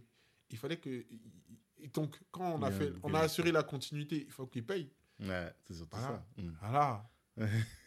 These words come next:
Speaker 1: Faut qu'ils payent. Donc, euh, voilà, et c'était un moyen aussi de parler de
Speaker 2: Ouais.
Speaker 1: tout ce qui est partie financière sans pour autant mêler les enseignantes, tu vois.
Speaker 2: Hmm,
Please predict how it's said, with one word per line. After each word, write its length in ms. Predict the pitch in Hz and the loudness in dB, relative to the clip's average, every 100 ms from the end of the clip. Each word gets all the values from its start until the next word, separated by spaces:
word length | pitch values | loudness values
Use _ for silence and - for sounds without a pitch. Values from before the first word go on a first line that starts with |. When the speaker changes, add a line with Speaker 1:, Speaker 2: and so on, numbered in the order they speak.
| - | -14
Speaker 1:
Faut 220 | 110 - | -6 4
qu'ils 140 | 151 113 | 4 6
payent. 280 | 175 180 120 - 113 | 6 6 4 -2 -2
Donc, 320 | 139 151 147 | 0 0 2
euh, 380 | 117 117 113 110 | 4 4 2 2
voilà, 340 | 123 170 180 | 6 8 8
et 120 | 131 120 | 6 2
c'était 240 | 120 135 | 2 4
un 140 | 127 123 | 4 4
moyen 260 | 127 143 | 2 4
aussi 260 | 151 131 160 | 2 0 0
de 100 | 135 | 0
parler 480 | 117 120 139 147 - - - - 82 | 0 2 4 4 0 -12 -20 -12 -4
de 60 | - | -4
Speaker 2:
Ouais. 60 | 160 | -2
Speaker 1:
tout 80 | 160 | -4
ce 80 | - | 2
qui 100 | 160 | 4
est 60 | |
partie 320 | 147 139 - 131 | 4 0 -2 -6
financière 580 | - 127 123 165 165 | -2 -2 0 2 2
sans 240 | - - 156 | 2 -2 -2
pour 160 | 156 | 0
autant 240 | 135 127 139 | -2 -2 -2
mêler 240 | 131 127 | 0 0
les 160 | 123 117 | 0 -2
enseignantes, 420 | 117 139 139 127 | -4 -6 -8 -8
tu 80 | - | -10
vois. 100 | 113 | -8
Speaker 2:
Hmm, 540 | 90 85 85 82 80 | -6 -4 -4 -4 -6